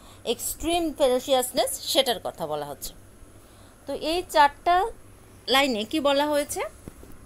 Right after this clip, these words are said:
একটা জিনিস দেখো, এখানে বলা হয়েছে হি। হি কাকে mean করা হয়েছে? টাইগারকে। Generally অ্যানিম্যালকে ইট দিয়ে, ইট, আইটি, ইট, ওটা দিয়ে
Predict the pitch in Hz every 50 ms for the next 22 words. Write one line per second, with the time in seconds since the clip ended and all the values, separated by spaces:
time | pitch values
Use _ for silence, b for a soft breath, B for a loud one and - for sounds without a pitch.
0 | - - - - - - - - - - - - - 392 370 359 359 370 349 320
1 | 247 233 233 - 220 226 - 214 254 - 311 330 320 262 262 247 254 269 285 269
2 | 285 277 - 370 349 - - - 277 262 190 - - - - - - - - -
3 | - - - - - - - - - - - - - - - - - - - -
4 | - - - 269 320 330 - - 247 254 254 - 339 330 339 339 339 330 311 339
5 | 330 339 359 370 330 339 339 - 403 494 698 - - - - - - - - -
6 | - - - - 208 165 165 156 151 - 170 151 139 - - 120 - - - B
7 | B B B B B B - 202 254 202 - 359 370 370 339 233 190 226 370 605
8 | - - 247 240 254 294 311 330 339 349 - - 339 330 - - 240 277 294 262
9 | 262 233 240 294 294 277 247 262 349 - - - - - - - - - - -
10 | - 233 277 311 285 - - - - 202 220 233 254 262 - 262 - - 202 -
11 | - - - - - - - - - - - - - - - - - 269 277 320
12 | 320 320 320 330 349 381